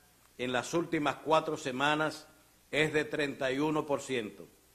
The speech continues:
El cincuenta y cuatro por ciento de los casos confirmados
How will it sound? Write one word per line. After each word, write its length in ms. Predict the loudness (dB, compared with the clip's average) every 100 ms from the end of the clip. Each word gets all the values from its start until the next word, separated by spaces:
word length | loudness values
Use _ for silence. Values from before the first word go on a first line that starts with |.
| _ _ _ _ _ _ _ _ _ _ _ _ _ _ _ _ _ _
El 160 | -6 -4
cincuenta 560 | -2 -2 0 0 0
y 60 | -4
cuatro 420 | 4 4 4 0
por 140 | -2 -2
ciento 460 | 2 2 2 -2
de 60 | 0
los 160 | -2
casos 420 | 0 2 2 0 -8
confirmados 920 | -8 -8 -6 2 4 6 2 -2